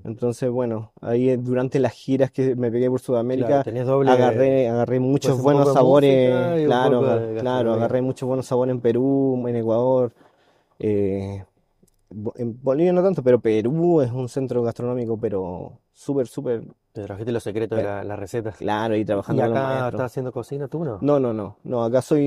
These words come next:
Speaker 1: eh, amigo del bar y, mm, eh, bueno, es-, eh, tocando por lo general en el ve-, en el verano y tocando de repente
Speaker 2: Cada
Speaker 1: como
Speaker 2: temporada.
Speaker 1: banda de, de apoyo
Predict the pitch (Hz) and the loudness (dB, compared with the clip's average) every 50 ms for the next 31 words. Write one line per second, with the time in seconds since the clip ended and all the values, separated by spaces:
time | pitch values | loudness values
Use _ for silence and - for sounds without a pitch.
0 | 143 143 135 110 117 139 139 139 135 135 135 131 131 127 - - 131 135 143 151 | 2 2 0 0 0 2 2 4 4 4 2 2 0 -2 -4 -4 -2 0 2 2
1 | 160 156 160 151 147 147 143 135 139 156 170 180 196 202 202 175 165 156 147 135 | 4 4 4 4 2 2 2 2 0 2 2 2 2 2 2 2 2 0 0 -2
2 | 135 135 135 131 131 127 131 139 135 - _ _ _ _ _ _ _ _ _ _ | -2 -2 -2 -4 -4 -6 -6 -8 -10 -12 _ _ _ _ _ _ _ _ _ _
3 | _ _ _ - 107 110 110 110 110 110 110 107 110 110 110 107 107 120 131 120 | _ _ _ -8 -4 -2 0 0 0 0 0 0 0 0 -2 -2 -2 -2 0 0
4 | 120 110 - - - 107 113 107 - _ - 120 - 123 127 127 123 120 117 - | -2 -4 -6 -10 -12 -8 -8 -8 -6 _ -4 -2 -2 0 0 0 0 -2 -2 -6
5 | _ _ _ - - 120 117 - - 135 123 120 120 131 131 127 123 120 120 120 | _ _ _ -4 -2 -2 -2 -2 -2 -2 -2 -2 0 0 0 0 0 0 -2 -2
6 | 117 120 123 117 113 117 120 123 127 135 135 135 127 127 120 113 123 120 123 123 | -2 -2 -2 0 0 0 0 0 0 0 0 0 0 0 -2 -2 -2 -2 0 0
7 | 120 117 117 117 117 117 117 113 - _ _ _ _ - 120 117 113 120 123 120 | 0 0 0 -2 -4 -4 -6 -8 -10 _ _ _ _ -18 -16 -10 -4 -2 -2 0
8 | 120 110 127 127 123 117 - 131 120 120 123 120 117 113 101 135 131 123 117 123 | 0 0 -2 -4 -4 -4 -2 -2 0 0 0 -2 -2 -4 -4 -2 0 0 0 0
9 | 131 135 127 127 123 120 120 120 117 120 117 117 117 113 120 123 120 117 127 143 | 0 0 0 0 0 0 0 0 0 -2 -2 -2 -4 -4 -2 -2 0 2 4 4
10 | 143 127 120 117 117 113 110 113 113 113 117 | 4 4 2 0 0 -2 -4 -6 -8 -10 -12